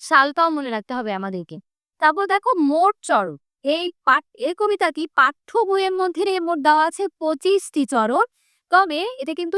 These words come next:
সংক্ষেপিত আকারে দেওয়া আছে, অর্থাৎ এটা আরও চরণ রয়েছে। বনলতা সেন কাব্যগ্রন্থের মধ্যে, ঠিক আছে? কিন্তু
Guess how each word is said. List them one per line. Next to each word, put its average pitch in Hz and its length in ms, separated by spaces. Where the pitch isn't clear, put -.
সংক্ষেপিত 339 580
আকারে 269 380
দেওয়া 208 180
আছে, 190 140
অর্থাৎ 247 260
এটা 311 260
আরও 262 340
চরণ 254 400
রয়েছে। 196 420
বনলতা 269 560
সেন 311 200
কাব্যগ্রন্থের 254 760
মধ্যে, 240 380
ঠিক 349 180
আছে? 392 180
কিন্তু 311 220